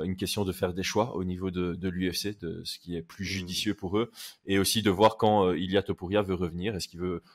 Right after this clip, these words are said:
Speaker 1: profiter un peu de son statut de champion avant de revenir, ou est-ce qu'il veut défendre rapidement ?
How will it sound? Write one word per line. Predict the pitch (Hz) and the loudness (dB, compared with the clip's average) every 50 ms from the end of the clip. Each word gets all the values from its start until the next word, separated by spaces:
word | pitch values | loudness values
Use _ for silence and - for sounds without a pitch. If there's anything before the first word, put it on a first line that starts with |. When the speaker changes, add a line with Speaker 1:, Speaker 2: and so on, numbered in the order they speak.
| _ _ | _ _
Speaker 1:
profiter | - - 120 104 - 101 - 123 | -6 -2 -2 -2 -2 0 0 0
un | 123 117 | 0 2
peu | - 123 | 0 -2
de | - | -4
son | - 120 113 | -4 -6 -4
statut | - - 107 - - 113 | -2 -2 -2 -2 -4 -4
de | 104 104 | -2 -2
champion | 101 - 107 98 - 117 107 104 | -2 -2 -4 -4 -2 0 0 0
avant | 101 104 101 | 0 0 -2
de | 98 | -2
revenir, | 92 101 92 98 107 113 107 | -2 -2 -2 -2 -2 -2 -2
ou | 95 | -2
est-ce | 92 - | -4 -4
qu'il | - 95 85 | -6 -8 -8
veut | 92 | -6
défendre | 87 95 92 - 104 101 92 90 95 | -4 -4 -4 -2 -2 -4 -2 -2 -4
rapidement ? | 85 98 90 - - 87 92 101 117 | -2 -2 -4 -4 -6 -6 -4 -4 -4